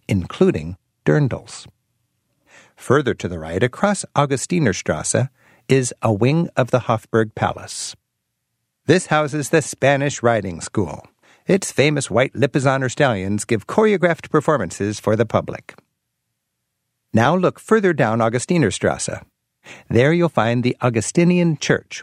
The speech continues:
where Habsburg weddings took place. Further still is the Dorotheum Auction House. It's like an Austrian Sotheby's, where rich people bid for exquisite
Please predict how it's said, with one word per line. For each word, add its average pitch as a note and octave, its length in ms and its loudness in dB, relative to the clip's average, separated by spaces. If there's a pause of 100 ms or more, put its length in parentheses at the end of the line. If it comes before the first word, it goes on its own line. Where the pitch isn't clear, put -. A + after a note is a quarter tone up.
where C3+ 140 2
Habsburg F3 540 -2
weddings A2 400 0
took - 260 -4
place. - 440 -6 (760)
Further F#3 320 0
still C3+ 440 0 (200)
is C#3 180 0
the B2+ 100 0
Dorotheum D#3 640 2 (140)
Auction A2 340 -2
House. - 500 -6 (200)
It's A3 200 0
like D#3 200 2
an A2+ 80 2
Austrian A2 440 0
Sotheby's, - 800 -4 (220)
where G3 220 4
rich D3+ 260 -2
people B2+ 260 0
bid G2+ 320 -2
for F2+ 200 0
exquisite G2 680 -2